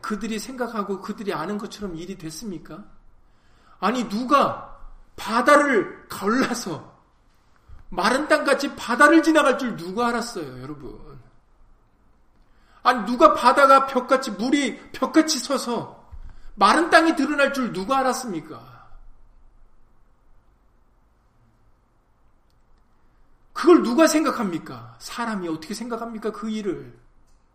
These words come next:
보세요. 사람의 생각으로 상상조차도 할 수 없는 일을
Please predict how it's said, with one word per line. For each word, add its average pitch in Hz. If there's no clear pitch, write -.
보세요. 254
사람의 330
생각으로 359
상상조차도 415
할 269
수 -
없는 190
일을 160